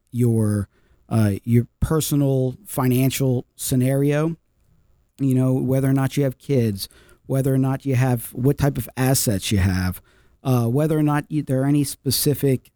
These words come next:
you know, family histories or, uh, or disabilities that need to be taken into account.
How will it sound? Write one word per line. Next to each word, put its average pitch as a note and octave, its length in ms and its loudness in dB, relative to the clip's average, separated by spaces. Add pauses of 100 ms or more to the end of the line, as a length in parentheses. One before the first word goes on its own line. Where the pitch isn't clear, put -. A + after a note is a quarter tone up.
you D3 120 0
know, B2 120 2
family C#3+ 760 0 (560)
histories D#3+ 760 0
or, B2+ 600 0
uh, G#2+ 480 -2 (300)
or A#2 280 0
disabilities C#3 880 0
that A2 140 -8
need B2 180 2
to B2 60 -4
be A#2+ 140 0
taken A2+ 320 -2
into G#2 260 0
account. E3 460 -2